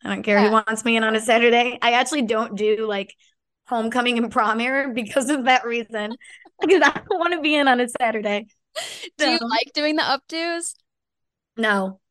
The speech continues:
Speaker 1: I
Speaker 2: <laughs>
Speaker 1: mean, I wish, I wish that I could get into it, but I don't love,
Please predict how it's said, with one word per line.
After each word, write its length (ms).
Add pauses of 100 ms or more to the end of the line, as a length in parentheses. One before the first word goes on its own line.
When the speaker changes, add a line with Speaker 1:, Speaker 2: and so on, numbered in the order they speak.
(140)
Speaker 1:
I 220
Speaker 2:
<laughs> 0
Speaker 1:
mean, 160 (400)
I 100
wish, 400 (1120)
I 140
wish 220 (140)
that 120
I 80
could 220
get 120
into 300
it, 260
but 600
I 180
don't 440
love, 680